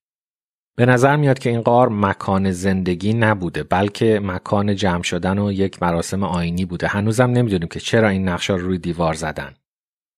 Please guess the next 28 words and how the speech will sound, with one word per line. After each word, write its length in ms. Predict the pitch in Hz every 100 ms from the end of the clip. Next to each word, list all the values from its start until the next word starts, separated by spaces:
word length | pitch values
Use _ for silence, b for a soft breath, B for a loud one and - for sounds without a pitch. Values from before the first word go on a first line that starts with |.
| _ _ -
آیا 320 | 120 127 131
اتاق 440 | 113 101 - 98 98
جنگ 540 | 90 107 107 131 127
بوده؟ 420 | 110 95 92 80
یعنی 240 | 80 87 101
جمع 240 | 110 110
می‌شدن 360 | 113 117 110 104
اونجا 340 | 98 98 101
و 20 |
برای 300 | 95 90 90
شکار 460 | 104 - 90 - 107
تصمیم 400 | - 90 - 95
می‌گرفتن 540 | 98 95 92 - 90
که 120 | 90 92
چه 180 | -
جوری 240 | 87 87 92
و 80 | 92
از 200 | 85 -
کجا 340 | 90 85 90
و 60 | 92
از 220 | 82 -
چه 100 | 101
مسیری 440 | 90 82 - 92
باید 240 | 87 85 85
شکار 360 | - - 92
انجام 380 | 95 87 85 80
بدن. 320 | 80 78 76
یعنی 340 | 80 80 85